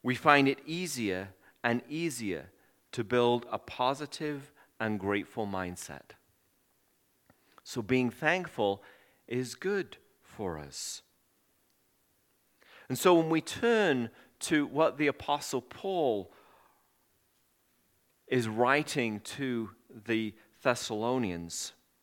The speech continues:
we see that he says to them, "Rejoice always, pray continually, give thanks in all circumstances, for this is God's will for you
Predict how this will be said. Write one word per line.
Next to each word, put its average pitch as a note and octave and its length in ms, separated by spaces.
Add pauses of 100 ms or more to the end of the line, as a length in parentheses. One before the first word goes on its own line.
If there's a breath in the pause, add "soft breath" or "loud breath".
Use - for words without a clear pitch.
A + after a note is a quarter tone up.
(260)
we A#2+ 160
see F3 480
that C3+ 180
he D3 180
says F#3 520
to F#3 240
them, A#2+ 320 (520 loud breath)
"Rejoice C#3 720
always, G#2 800 (680)
pray E3+ 440
continually, A2 1120 (880 soft breath)
give C#3 180
thanks - 680 (100)
in C#3 140
all B2 180
circumstances, - 1400 (460 soft breath)
for C#3+ 180
this D#3+ 240
is C3 160
God's C#3+ 420
will C#3 360
for C3 260
you A#2+ 520